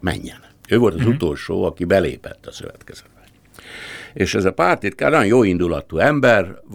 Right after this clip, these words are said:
Speaker 1: ö, volt, beszélgetett ott a szüleimmel, és egyszer fölteszi a kérdést, ezt később édesanyám mesélte, én nem voltam jelen,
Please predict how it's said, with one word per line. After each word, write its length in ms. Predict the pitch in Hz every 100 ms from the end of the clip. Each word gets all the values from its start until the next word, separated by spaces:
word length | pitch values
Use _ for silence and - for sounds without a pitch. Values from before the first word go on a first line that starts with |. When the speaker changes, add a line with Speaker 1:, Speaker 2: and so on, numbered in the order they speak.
| - _
Speaker 1:
ö, 380 | 107 92 87 85 64 62
volt, 440 | 62 90 87 82 - _ _ _ _ _ _ -
beszélgetett 760 | 123 123 107 90 85 80 -
ott 160 | - -
a 40 |
szüleimmel, 640 | - 135 123 101 85 69
és 340 | 64 - - -
egyszer 280 | - - -
fölteszi 420 | - 92 - - -
a 100 | -
kérdést, 640 | 104 104 78 78 73 -
ezt 140 | -
később 280 | 87 85 -
édesanyám 440 | 82 78 78 64
mesélte, 480 | 64 71 - - -
én 80 | 50
nem 180 | 73 82
voltam 380 | 62 - - 57
jelen, 380 | 82 113 143